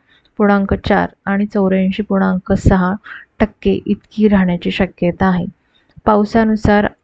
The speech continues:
शेतीचे नियोजन करण्यासाठी सल्ला आपण असा देऊ शकतो की साधारण तेवीस आणि चोवीस तारखेला मध्यम स्वरूपाचा पाऊस असल्यामुळे त्या दरम्यान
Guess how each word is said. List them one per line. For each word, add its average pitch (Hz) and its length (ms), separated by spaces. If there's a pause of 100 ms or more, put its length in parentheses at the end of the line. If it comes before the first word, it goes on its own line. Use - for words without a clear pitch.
(180)
शेतीचे 214 600
नियोजन 196 440
करण्यासाठी 185 720 (560)
सल्ला 208 420 (120)
आपण 208 280
असा 202 240
देऊ 208 220
शकतो 185 420
की 190 140
साधारण 190 540
तेवीस 202 380
आणि 202 340
चोवीस 190 460
तारखेला 185 480
मध्यम 196 380
स्वरूपाचा 208 500
पाऊस 185 320
असल्यामुळे 180 640 (640)
त्या 226 180
दरम्यान 180 460